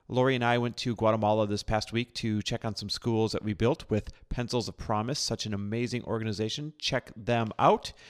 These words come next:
And while I was there, we were visiting all the different villages, you know, very remote, very, very poor villages,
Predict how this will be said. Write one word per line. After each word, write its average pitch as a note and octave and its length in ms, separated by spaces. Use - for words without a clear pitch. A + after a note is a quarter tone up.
And C3+ 760
while D3 360
I G3+ 140
was C3 160
there, G#2+ 200
we A#2+ 140
were A2+ 80
visiting A#2+ 680
all G#2+ 200
the G#2+ 80
different G#2+ 340
villages, G2 720
you A2 120
know, F#2 180
very A#2+ 320
remote, G2 520
very, A#2 600
very G#2+ 280
poor G#2+ 280
villages, F#2+ 580